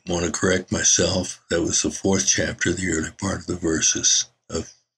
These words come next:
chapter number four. In the early part of the sixth chapter, Jesus feeds the five thousand. And that's what I want to talk with you about this morning, the feeding of the five thousand. And Jesus has,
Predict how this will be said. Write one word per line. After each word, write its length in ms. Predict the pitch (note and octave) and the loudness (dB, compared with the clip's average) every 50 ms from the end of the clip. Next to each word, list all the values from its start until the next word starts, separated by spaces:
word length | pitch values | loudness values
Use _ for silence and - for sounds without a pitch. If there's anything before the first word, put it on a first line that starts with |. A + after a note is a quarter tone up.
| _ - | _ -4
chapter 360 | - - F2 D#2+ - - - | -2 -2 -2 -2 -4 -2 -2
number 280 | F2+ E2+ D#2+ D#2+ E2+ F2+ | -2 0 -2 -2 -4 -8
four. 520 | - - - G#2 G2 F#2 E2 - - - _ _ _ _ _ _ _ _ _ _ _ _ _ _ _ - | -8 -4 0 2 2 2 2 0 -4 -8 _ _ _ _ _ _ _ _ _ _ _ _ _ _ _ 0
In 120 | G#2 G2 | 4 4
the 140 | G2 G2 G2 | 6 6 6
early 220 | G2+ G2+ G2+ F#2+ | 4 4 4 2
part 220 | G2 G#2 G2 F#2 F2+ | 2 4 2 2 4
of 60 | F2+ | 4
the 120 | F#2+ F2 | 2 2
sixth 540 | - - - - - C3 B2 A#2+ - - - | 4 4 4 4 4 4 4 4 4 4 4
chapter, 560 | - - E2+ E2 D#2+ D#2 - - F#2 F#2 F2+ | 2 2 2 0 0 0 0 2 2 2 2
Jesus 640 | F2 - - A#2 A2+ F#2+ F2+ F2+ F2+ E2+ D#2+ - - | 2 2 4 4 6 6 6 4 4 4 4 2 2
feeds 380 | - - G2+ F#2+ F#2 F2+ - - | 4 4 4 4 4 4 2 0
the 60 | E2+ | 0
five 420 | - - - F2+ F2 F2 D#2 - | -2 -4 -2 -2 0 0 -2 -2
thousand. 640 | - - F#2 F2 F2 F2 E2 - - - - - - _ _ _ _ _ _ _ _ _ _ _ - - _ _ _ | 0 2 2 2 0 -2 -4 -4 -6 -6 -8 -12 -18 _ _ _ _ _ _ _ _ _ _ _ -20 -20 _ _ _
And 240 | - F#2 F#2+ F#2+ F2 | -2 0 2 2 4
that's 300 | F2 F#2+ F#2+ F#2 - - | 4 4 4 4 4 2
what 120 | G2+ F2+ G#2 | 2 2 2
I 60 | B2+ | 2
want 220 | A#2 F2+ E2+ D#2+ | 2 2 2 0
to 40 | - | 0
talk 400 | - - - E2+ D#2+ - - - | -2 -2 -2 -2 -4 -6 -6 -4
with 240 | - D#2+ - - - | -4 -2 -2 0 0
you 200 | F2 E2+ E2 D#2+ | 2 2 0 0
about 380 | D#2+ F2 F#2 D#2+ E2+ F2 - | -2 -4 -4 -4 -6 -6 -6
this 280 | - A2+ G#2+ - - - | -4 0 0 0 0 2
morning, 420 | F#2 F2 E2+ E2 D#2+ D#2+ D#2+ - _ _ _ _ _ _ _ _ _ _ _ _ - | 0 0 0 0 -2 -6 -8 -12 _ _ _ _ _ _ _ _ _ _ _ _ -4
the 80 | A2 | -2
feeding 460 | F2 - - - A2 G#2 F#2+ F#2+ F2+ F2 | -2 0 2 4 4 4 4 4 2 2
of 120 | D#2 D#2+ | 0 0
the 120 | - F2 | -2 -2
five 400 | D2+ - - F#2+ F2 E2+ E2+ D#2+ | -2 -2 -2 -2 0 0 0 0
thousand. 640 | - - F#2+ F2 E2 E2 E2 - - - E2 - - _ _ _ _ _ _ _ _ _ _ _ _ _ _ _ _ _ _ - | 0 0 0 0 0 -2 -2 -2 -4 -4 -4 -8 -12 _ _ _ _ _ _ _ _ _ _ _ _ _ _ _ _ _ _ -2
And 380 | G#2 G2 F#2 F2 F2 F2+ F2+ | 0 2 2 2 2 0 2
Jesus 480 | G#2 G#2+ A2+ A2 G2+ G#2 G2 - - - | 2 4 4 4 4 4 4 4 4 4
has, 240 | F#2+ F2+ F2 F2 | 4 2 0 0